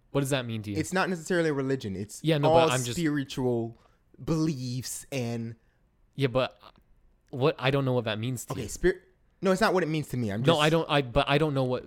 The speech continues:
Speaker 1: you're, how you're defining spiritual, because if you said that to me, I'd be, I
Speaker 2: Okay,
Speaker 1: don't,
Speaker 2: spiritual.
Speaker 1: I'm
Speaker 2: The, the, <sighs>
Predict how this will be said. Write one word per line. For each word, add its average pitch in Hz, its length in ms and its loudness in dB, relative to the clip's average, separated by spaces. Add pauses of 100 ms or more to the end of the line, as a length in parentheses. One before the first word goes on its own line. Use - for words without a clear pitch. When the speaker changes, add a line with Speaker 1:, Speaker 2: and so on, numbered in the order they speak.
(120)
Speaker 1:
you're, 127 280 0
how 113 200 0
you're 117 180 0
defining 104 440 -4
spiritual, 113 480 -4
because 101 280 -6
if 104 120 -10
you 120 120 -6
said 120 220 -4
that 104 200 -6
to - 100 -8
me, 123 360 0 (320)
I'd 107 180 -2
be, 98 240 -4 (260)
I 151 40 2
Speaker 2:
Okay, - 120 2
Speaker 1:
don't, 107 100 -2
Speaker 2:
spiritual. 110 380 -2
Speaker 1:
I'm 101 140 -12 (1200)
Speaker 2:
The, 156 380 4 (160)
the, 143 420 0 (880)
<sighs> - 60 -16